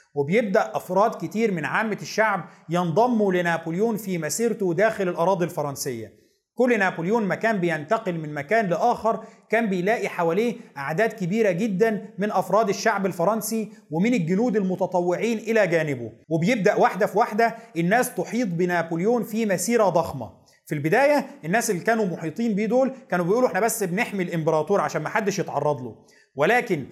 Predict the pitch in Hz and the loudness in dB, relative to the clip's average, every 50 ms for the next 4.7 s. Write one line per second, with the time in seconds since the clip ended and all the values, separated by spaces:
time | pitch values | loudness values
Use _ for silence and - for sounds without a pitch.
0 | - - _ 139 160 - - 185 151 139 165 208 254 269 254 185 165 - - - | -18 -16 _ -6 -6 -4 -2 -2 0 0 2 2 4 2 2 0 -2 -6 -10 -18
1 | _ - 165 165 160 156 151 147 - 233 247 233 220 185 165 156 151 - - 226 | _ -6 -4 -2 -2 -2 -2 -2 -2 0 2 2 2 2 0 -2 -8 -6 -4 -4
2 | 240 233 208 175 156 160 156 160 156 151 156 156 160 196 226 233 226 - - - | -2 0 0 0 0 -2 -2 -2 -4 -4 -4 -4 0 2 2 2 2 -2 -6 -12
3 | - - 139 151 226 240 196 175 185 196 160 143 165 - - - - 226 226 208 | -12 -12 -8 -4 -4 -2 0 2 0 0 0 -2 -6 -10 -6 -2 0 0 0 2
4 | 202 190 180 165 156 151 151 131 117 - - - - | 0 0 0 0 0 0 -2 -2 -2 -6 -8 -10 -12